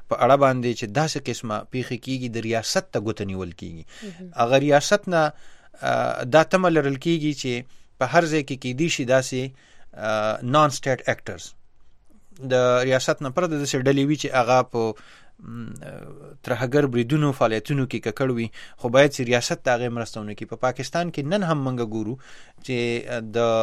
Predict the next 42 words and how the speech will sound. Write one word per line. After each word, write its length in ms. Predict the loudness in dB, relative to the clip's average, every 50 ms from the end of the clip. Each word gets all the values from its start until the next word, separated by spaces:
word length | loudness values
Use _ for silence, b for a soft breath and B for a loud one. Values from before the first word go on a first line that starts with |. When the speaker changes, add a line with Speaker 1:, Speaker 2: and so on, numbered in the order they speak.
| 2 2 0 0
Speaker 1:
هند 320 | -2 -2 -2 -4 -8 -12 -18 -18 -12 -6 -4
یو 100 | -4 -2 -2 -2
پوځي 240 | -2 -2 -2 -4 -4 -4
کمانډر، 420 | -4 -2 -2 -2 0 0 0 0 0 -2 -2 -2
لوی 140 | 0 0 0 -2
پوځي 220 | -4 -6 -6 -8 -8 -8
کمانډر 360 | -6 -4 -4 -4 -4 -4 -6 -6 -6 -12
د 100 | -10 -8
جنرال 260 | -8 -6 -6 -6 -6
لیول، 300 | -4 -6 -6 -6 -6 -6 -4
هغوی 260 | -4 -4 -2 -2 0 2 2
دا 60 | 0 0 0
تور 140 | -4 -2 -2 -2
لګولی 380 | -2 -2 -2 -2 -2 -2 -2 -2 -4
دی. 80 | -4 -6 -8 b b b b b b b -10 -6 -4
آه، 280 | -2 -2 -2 -4 -6 -8 -10 b b b b b b
که 80 | -6 -4
څه 140 | -2 -2 -2 -2
هم 120 | -2 0
پاکستان 580 | 2 2 0 0 -2 -6 -4 -2 -2 -2 -2 -2
ویلي 300 | -2 -2 -2 -2 -2 -2 -4
دي 60 | -6
چې 120 | -8 -10 -10 -10
دوی 100 | -10 -10 -8
پکې 240 | -10 -10 -8 -6 -4 -2
لاس 260 | -2 -2 -2 -4 -8 -4
نه 140 | -2 0
لري، 300 | 0 0 0 -2 -4 -8 -12 B B B B B
خو 140 | -8 -2 2
دغه 240 | 4 4 4 4 2
تور 240 | 2 2 2 2 2 0
پې 120 | -2 -4 -4 -6 -10 -14 -12
شته 180 | -8 -6 -6 -6 -6
دی 80 | -8 -12 b b b b b b
چې 80 | -6 -2
یاره 220 | 0 2 2 2 0 -2 -6 -14 -14 -12 -8 -6
د 20 | -6 -6 -4 -2
پوځیانو 580 | -2 -2 -2 -2 -2 0 0 0 0 0 -2 -4
او 40 | -2
د 200 | -2 -4 -4 -4
اس 160 | -4 -2 0
آی 160 | 0 0 0